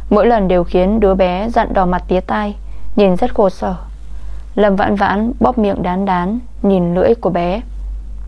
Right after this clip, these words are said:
Tích thực, lại không đi ngoài được.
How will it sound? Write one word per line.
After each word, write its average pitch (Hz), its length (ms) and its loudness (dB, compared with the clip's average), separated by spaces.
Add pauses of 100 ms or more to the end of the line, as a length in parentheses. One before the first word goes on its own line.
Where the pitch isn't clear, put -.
(1000)
Tích 254 180 0
thực, 190 220 0 (640)
lại 208 160 4
không 220 180 2
đi 220 100 4
ngoài 202 260 0
được. 175 240 2